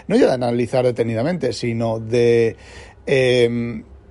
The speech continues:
de ver los resultados de algunas cosas como el tema de las vacunas. Esto ya lo dije con anterioridad en algún otro episodio en los que hablé de todo esto,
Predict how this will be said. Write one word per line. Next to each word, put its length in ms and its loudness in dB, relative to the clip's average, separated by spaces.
de 640 -4
ver 320 4
los 180 0
resultados 840 2
de 140 0
algunas 400 -2
cosas 640 0
como 440 -2
el 160 -2
tema 520 -2
de 340 0
las 460 2
vacunas. 760 -8
Esto 220 -2
ya 180 0
lo 120 0
dije 440 0
con 160 -2
anterioridad 540 2
en 80 -2
algún 220 -2
otro 160 -4
episodio 480 -2
en 60 -2
los 100 0
que 80 -4
hablé 180 0
de 120 0
todo 220 0
esto, 380 0